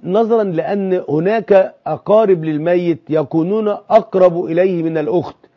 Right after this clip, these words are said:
يعني لو تسألنا وقلنا: "من الأقرب للميت،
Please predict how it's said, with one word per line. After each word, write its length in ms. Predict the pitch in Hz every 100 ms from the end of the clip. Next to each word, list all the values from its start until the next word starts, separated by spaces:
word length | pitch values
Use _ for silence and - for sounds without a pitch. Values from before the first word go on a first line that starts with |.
| _ _ _
يعني 200 | 156 170
لو 100 | 170
تسألنا 500 | 190 185 214 277 262
وقلنا: 560 | 214 196 214 220 151 113 _ _ _
"من 220 | 135 185 233
الأقرب 600 | 214 - 214 202 190 170
للميت، 500 | 165 170 175 147